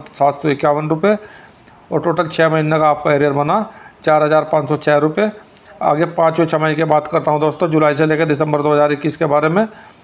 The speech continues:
यहाँ पे आपका डीआर इकतीस प्रतिशत, डीआर एरिया अड़सठ, अड़सठ रुपये, arrear पर month सात सौ अड़सठ रुपये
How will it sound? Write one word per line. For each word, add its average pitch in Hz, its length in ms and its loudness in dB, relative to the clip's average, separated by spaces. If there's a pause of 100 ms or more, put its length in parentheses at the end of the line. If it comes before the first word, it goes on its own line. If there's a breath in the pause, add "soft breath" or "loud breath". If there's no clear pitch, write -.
(200 loud breath)
यहाँ 147 180 -2
पे 165 120 -2
आपका 151 260 0
डीआर 151 280 2
इकतीस 147 320 -6
प्रतिशत, 165 460 -2
डीआर 156 320 2
एरिया 151 220 2
अड़सठ, 147 480 -4
अड़सठ 147 400 -2
रुपये, 180 280 2 (540 loud breath)
arrear 156 300 2
पर 151 200 0
month 156 180 0
सात 151 300 -2
सौ 160 120 2
अड़सठ 139 300 -2
रुपये 165 320 0